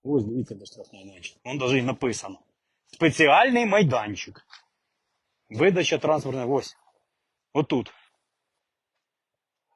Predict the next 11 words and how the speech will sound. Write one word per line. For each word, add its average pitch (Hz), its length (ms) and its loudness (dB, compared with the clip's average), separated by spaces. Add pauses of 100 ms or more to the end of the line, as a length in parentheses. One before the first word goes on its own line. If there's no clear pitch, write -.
(480)
А 131 60 -2
машина 240 520 2
стоїть. 202 400 0 (1500)
А 170 100 6
машина 247 560 6
стоїть 240 580 2 (680)
на 254 180 4
відкритій 302 460 4
території, 233 720 6
на 185 120 2
якій, 214 420 4